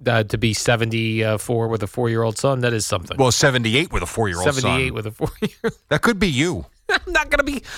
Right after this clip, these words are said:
Speaker 1: I'm not having a baby at seventy-four,
Speaker 2: Why not?
Speaker 1: Jerry.
Speaker 2: Why? Why? Let's say Gina comes to her senses at some point soon and realizes it's enough. And you, Al Dukes, the local celebrity of Bradley Beach,
Speaker 1: Mm-hmm.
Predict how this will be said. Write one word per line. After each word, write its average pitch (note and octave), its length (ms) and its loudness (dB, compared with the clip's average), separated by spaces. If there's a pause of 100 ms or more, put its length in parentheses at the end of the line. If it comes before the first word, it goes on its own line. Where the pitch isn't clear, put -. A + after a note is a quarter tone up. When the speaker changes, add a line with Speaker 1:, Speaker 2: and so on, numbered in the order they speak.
(140)
Speaker 1:
I'm C4+ 80 0
not D4 100 0
having C#4+ 220 2
a B3 40 2
baby A3 400 0
at G3+ 80 -8
seventy-four, G#3 500 -2
Speaker 2:
Why D3+ 140 4
not? F3 120 4
Speaker 1:
Jerry. A#3+ 280 0
Speaker 2:
Why? D#3+ 240 2
Why? A2+ 380 -2 (800)
Let's C#3+ 220 0
say F3+ 200 0
Gina D3+ 340 0
comes D3+ 260 -2
to D3 100 -2
her C3+ 80 0
senses B2+ 420 -2
at A2 80 -4
some A2+ 240 -2
point G2 320 0
soon E2 380 -6 (260)
and G#2+ 140 0
realizes G#2+ 800 2 (100)
it's C#3 240 -4
enough. D#2 380 -6 (640)
And A2+ 200 0
you, C3 440 0
Al C3 200 2
Dukes, B2+ 400 -2
the A2 300 -2
local C3+ 500 0
celebrity B2 560 0
of F#2+ 140 -4
Bradley A2+ 400 0
Beach, F2 280 -4
Speaker 1:
Mm-hmm. C3 280 -2